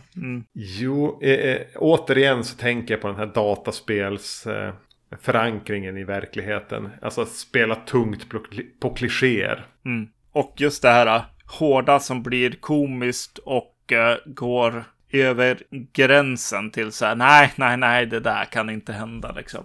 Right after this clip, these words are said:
Speaker 2: Ja, men
Speaker 1: Det är ju, det är det jag menar på att så här, ja, men nu ser jag ju, eh,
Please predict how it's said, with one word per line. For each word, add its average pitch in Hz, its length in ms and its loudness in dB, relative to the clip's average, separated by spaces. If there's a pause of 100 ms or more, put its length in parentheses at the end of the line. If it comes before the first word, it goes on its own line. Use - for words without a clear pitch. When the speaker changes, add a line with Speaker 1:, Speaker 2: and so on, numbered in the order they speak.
Speaker 2:
Ja, 127 100 0
men 151 100 4 (140)
Speaker 1:
Det 151 80 2
är 151 60 4
ju, 139 180 2
det 139 200 -6
är 147 100 0
det 147 260 0
jag 123 220 2
menar 117 420 -2
på 113 340 -4
att 110 200 -6
så 117 80 -6
här, 107 360 -6
ja, 143 120 -4
men 165 140 -6
nu 165 120 -4
ser 139 260 2
jag 113 180 4
ju, 110 180 -4 (240)
eh, 123 180 -2